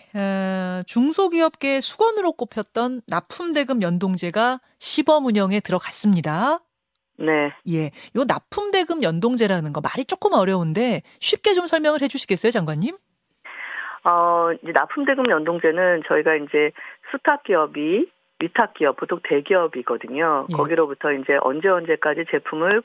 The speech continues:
Speaker 1: 음.
Speaker 2: 어, 납품해라라는 계약서를 보통 쓰는데
Speaker 1: 예.
Speaker 2: 거기에 이제 원재료가 들어가는 거죠. 예를 들면 철이나 동을 이용해서 어떤 어떤 제품을 만들어서 공급해야
Speaker 1: 음.
Speaker 2: 될 때 이 제작 기간이 이제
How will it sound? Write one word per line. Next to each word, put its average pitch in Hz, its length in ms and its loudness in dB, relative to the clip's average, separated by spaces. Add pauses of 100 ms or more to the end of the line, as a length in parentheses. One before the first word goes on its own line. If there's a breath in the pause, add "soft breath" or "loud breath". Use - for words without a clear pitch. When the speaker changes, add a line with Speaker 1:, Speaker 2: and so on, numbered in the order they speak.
(140)
Speaker 1:
음. 156 120 -10
Speaker 2:
어, 143 120 -2
납품해라라는 151 720 0
계약서를 156 500 0
보통 131 380 -6
쓰는데 160 500 2
Speaker 1:
예. 156 180 -4 (400 loud breath)
Speaker 2:
거기에 214 420 2
이제 196 100 2
원재료가 202 880 2
들어가는 131 420 -8
거죠. 131 460 -4
예를 139 160 0
들면 135 320 -4
철이나 226 640 0
동을 185 380 -2
이용해서 147 500 0
어떤 156 260 -2
어떤 147 320 -4
제품을 151 380 -4
만들어서 127 580 0
공급해야 170 460 -2
Speaker 1:
음. 143 60 -2
Speaker 2:
될 120 200 -6
때 151 280 2 (560 loud breath)
이 208 240 -4
제작 269 340 2
기간이 180 720 -4
이제 143 240 0